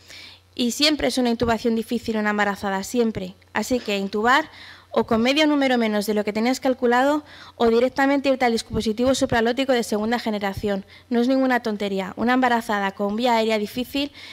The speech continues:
y crítica es lo peor que te puede echar en la cara, entre otras cosas, porque tiene a dos y no a uno. ¿Y qué pasa con la ventilación? Y aquí viene la parte, ¿no? Es la B,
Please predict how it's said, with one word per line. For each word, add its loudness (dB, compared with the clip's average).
y -2
crítica 0
es 0
lo 0
peor -2
que 0
te -2
puede 0
echar -2
en -2
la -6
cara, -6
entre -8
otras -6
cosas, -4
porque 0
tiene 0
a 2
dos 0
y -2
no -4
a -2
uno. -6
¿Y -8
qué 0
pasa 0
con 2
la 6
ventilación? 0
Y -4
aquí -2
viene 0
la -4
parte, -4
¿no? -4
Es 4
la 4
B, 2